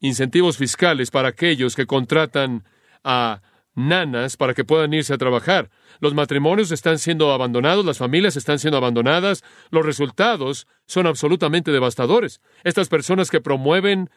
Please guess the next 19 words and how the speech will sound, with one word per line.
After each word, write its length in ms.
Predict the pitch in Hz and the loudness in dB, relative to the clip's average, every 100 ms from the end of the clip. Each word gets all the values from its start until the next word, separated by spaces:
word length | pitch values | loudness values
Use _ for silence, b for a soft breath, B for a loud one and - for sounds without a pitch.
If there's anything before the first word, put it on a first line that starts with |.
| _ _ _ | _ _ _
a 140 | 143 143 | 0 2
la 120 | 143 | 2
esposa 520 | 135 - 175 - 175 | 0 0 0 2 0
que 140 | 151 131 | -2 -2
trabaja 520 | 127 110 135 170 180 | -2 0 0 0 -2
independiente, 680 | 139 110 117 117 165 175 143 | -6 -4 -4 0 0 0 0
no 120 | 156 | 0
sumisa, 680 | - 127 180 165 123 123 - b b b | -2 0 0 2 0 -2 -4 b b b
apelan 600 | 139 - 175 185 175 160 - | -4 0 2 2 0 -2 -4
a 160 | 143 | -4
su 140 | 139 147 | 0 -2
orgullo, 600 | 131 143 202 196 202 - b b | 0 0 2 2 0 -2 b b
apelan 520 | 120 165 180 165 147 | 0 0 2 0 0
a 100 | 131 | -2
su 200 | - 135 | 0 0
autoestima, 760 | 123 131 120 - 185 202 208 | 2 0 -2 2 2 4 2
a 60 | 165 | 0
su 140 | - | -2
orgullo, 540 | 120 113 190 180 185 | -2 2 2 2 0